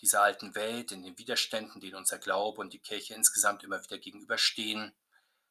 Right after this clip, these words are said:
blicken wir auf ihn, weil er der ist, der vom himmlischen Thron den Seinen schon längst zur Hilfe eilt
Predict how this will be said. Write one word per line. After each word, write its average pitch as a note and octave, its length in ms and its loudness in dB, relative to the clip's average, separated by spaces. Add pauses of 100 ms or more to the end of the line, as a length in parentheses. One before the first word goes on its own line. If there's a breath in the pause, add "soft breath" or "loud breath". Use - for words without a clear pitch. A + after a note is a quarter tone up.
(280)
blicken C3+ 320 -2
wir A2 420 4
auf - 460 -2 (480)
ihn, D3+ 400 -6 (460)
weil - 200 -8
er F2 80 -10
der F#2 380 -2
ist, - 500 8
der - 200 -10
vom - 220 -14
himmlischen G2 460 -2
Thron B2 440 0
den F2+ 180 -10
Seinen G#2 480 4
schon G2 320 -2
längst G2 460 8
zur G2+ 120 4
Hilfe G2+ 460 -8
eilt A2+ 500 4